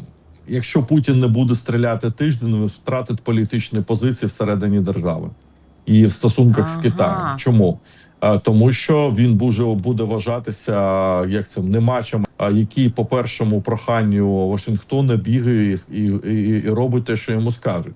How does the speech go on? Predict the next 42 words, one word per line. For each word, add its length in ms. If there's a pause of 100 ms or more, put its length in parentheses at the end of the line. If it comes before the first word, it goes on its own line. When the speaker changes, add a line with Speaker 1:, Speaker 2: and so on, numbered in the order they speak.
(460)
Speaker 1:
А, 460
це, 1000 (1120)
тиск 280
на 80
нього 260
буде 220
всередині 680
і 60
з 80
боку 240
Китаю. 400
Скаже, 240
«Що, 140
що 180
це 120
ти, 120
ти 120
там 240
так 160
слухаєш 600
швидко? 300
Що 180
ви, 160
ви 320
про 160
щось 220
домовились?» 680 (400)
А, 180
і 120
так 200
далі. 320
Тому 300
я 140
думаю, 260
що 140
обстріл 360
буде. 420 (520)
А, 260
і 440
протягом 420
тижня 320
буде. 260